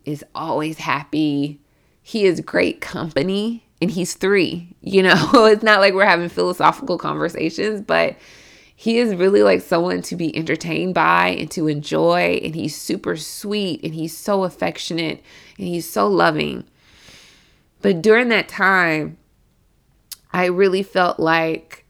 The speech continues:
God gives you the child that you're meant to have, that is right for you. And had I had any other baby with any other disposition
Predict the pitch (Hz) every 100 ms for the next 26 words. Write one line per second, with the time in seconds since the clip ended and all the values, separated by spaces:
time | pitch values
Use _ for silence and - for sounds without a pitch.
0 | _ _ _ _ - - 170 180 170 160
1 | 180 175 170 160 156 - 151 160 160 160
2 | 147 147 160 170 - 165 156 147 151 147
3 | - 180 - _ _ _ _ _ _ 165
4 | 156 147 156 151 160 160 160 - 160 151
5 | 147 156 165 240 269 _ _ _ _ _
6 | _ _ _ - 160 156 196 202 190 180
7 | 151 185 214 202 185 165 170 175 170 165
8 | 160 - 156 156 185 196 180 165 160 160
9 | 151 147 147 147 147 147